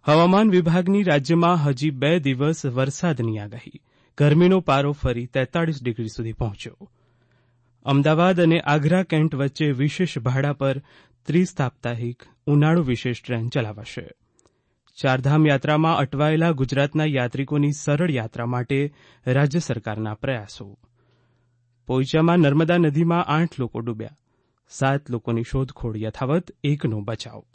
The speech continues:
ગુજરાત માધ્યમિક અને ઉચ્ચતર માધ્યમિક શિક્ષણ બોર્ડે ધોરણ નવ માટે લેવાયેલી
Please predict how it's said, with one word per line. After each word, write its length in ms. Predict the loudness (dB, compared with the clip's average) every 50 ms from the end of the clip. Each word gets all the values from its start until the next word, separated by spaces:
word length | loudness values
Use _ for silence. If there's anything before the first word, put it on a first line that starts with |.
| _ _ _ _ _ _ _ _ _ _ _ _ _ _ _ _ _ _ _ _
ગુજરાત 400 | -2 -2 0 2 2 2 4 4
માધ્યમિક 520 | 4 4 4 4 4 4 4 4 2 2 2
અને 160 | 2 4 4
ઉચ્ચતર 480 | 2 0 0 -2 -2 -2 0 0 2
માધ્યમિક 440 | 2 2 2 2 4 4 4 2 2
શિક્ષણ 380 | 0 -4 -4 -2 0 2 2 2
બોર્ડે 360 | 2 2 2 2 2 0 0
ધોરણ 300 | 0 0 0 0 0 0
નવ 240 | 0 0 0 0 2
માટે 300 | 2 0 0 -2 -4 -4
લેવાયેલી 600 | -4 -4 -2 -2 -2 -2 0 0 0 -2 -2